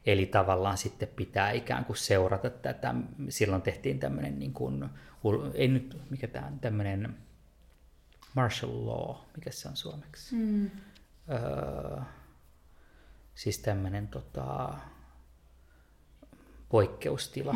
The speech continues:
Speaker 2: Joo.
Speaker 1: Niin, niin, tota, öö,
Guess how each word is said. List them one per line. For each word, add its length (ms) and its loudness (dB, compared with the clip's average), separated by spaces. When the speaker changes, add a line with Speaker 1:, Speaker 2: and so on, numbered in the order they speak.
Speaker 2:
Joo. 140 2
Speaker 1:
Niin, 280 4
niin, 120 4
tota, 460 6
öö, 60 6